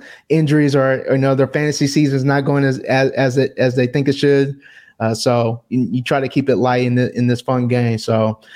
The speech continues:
and always don't forget about our newsletter. We drop every Friday, seven oh one. We drop fire. We talk about Devi, uh, A D P. We talk about, you know, uh, draft, uh,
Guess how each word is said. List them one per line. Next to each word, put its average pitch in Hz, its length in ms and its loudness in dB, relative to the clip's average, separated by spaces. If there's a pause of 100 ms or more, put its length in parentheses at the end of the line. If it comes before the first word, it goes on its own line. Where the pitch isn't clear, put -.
(280)
and 151 160 2
always 165 520 2
don't 165 280 -2
forget 185 240 2
about 160 240 2
our 151 140 0
newsletter. 151 440 2
We 135 140 0
drop 135 260 0
every 143 260 2
Friday, 143 520 2 (240)
seven 143 320 0
oh 139 140 2
one. 139 480 2 (420)
We 127 120 -4
drop 131 280 0
fire. 147 640 0 (320)
We 123 160 -4
talk 131 240 -2
about 123 320 -2
Devi, 139 500 2
uh, 127 180 2
A 135 160 2
D 135 120 0
P. 135 320 0
We 127 140 0
talk 123 260 -2
about, 120 540 0 (560)
you 135 100 0
know, 127 320 4
uh, 117 360 2 (360)
draft, 139 500 0
uh, 120 280 0